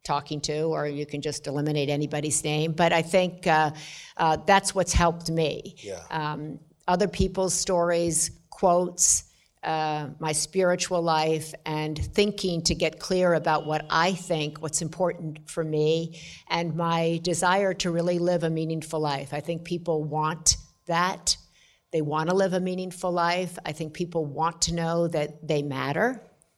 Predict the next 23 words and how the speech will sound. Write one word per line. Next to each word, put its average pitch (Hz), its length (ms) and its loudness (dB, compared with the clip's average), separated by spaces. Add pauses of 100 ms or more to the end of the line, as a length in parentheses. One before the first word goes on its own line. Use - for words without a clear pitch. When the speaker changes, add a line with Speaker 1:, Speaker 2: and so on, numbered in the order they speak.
(260)
Speaker 1:
to 160 100 0
their 147 140 0
companies, 160 840 -2
to 160 120 -4
their 151 120 -4
significant 147 640 -4
others, 147 360 0
to 156 100 -4
their 139 160 -6
children, 151 540 -2
to - 100 -6
their 143 160 -4
community. 151 800 -2 (440)
And 180 140 -2
I 175 80 2
think, 185 320 -2
I 165 120 4
hope 190 360 2
this - 220 0
book 175 240 0
speaks - 480 0
to 160 140 0
that. 135 480 -8